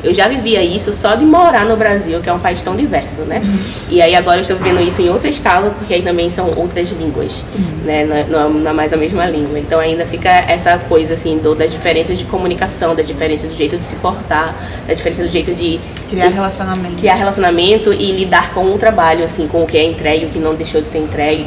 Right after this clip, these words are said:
Speaker 1: como se comunicar dentro do trabalho. Então é um livro muito bom.
Speaker 3: Eu li esse ano esse livro, por indicação, né,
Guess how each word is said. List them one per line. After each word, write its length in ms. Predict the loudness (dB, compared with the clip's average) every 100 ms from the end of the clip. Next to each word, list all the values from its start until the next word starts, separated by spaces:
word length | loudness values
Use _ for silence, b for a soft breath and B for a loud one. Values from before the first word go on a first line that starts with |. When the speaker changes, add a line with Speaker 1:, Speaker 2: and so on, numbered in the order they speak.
| -2
Speaker 1:
como 280 | -2 0 -4
se 120 | -4
comunicar 440 | -2 0 -2 0 0
dentro 240 | 0 -2
do 60 | -2
trabalho. 380 | -2 -4 -4 -4 -10 B B -6
Então 180 | -2 0
é 40 |
um 40 | 0
livro 160 | 0 -4
muito 180 | -4 -4
bom. 140 | -6 -6 B B B -4
Speaker 3:
Eu 80 |
li 140 | 0 2
esse 220 | 2 0
ano 180 | -2 -4
esse 160 | -4 -6
livro, 500 | -6 -4 -4 -2 -4 -6 -8
por 80 | -4
indicação, 600 | -4 -4 -6 -6 -4 -4 -4 -4
né, 160 | -6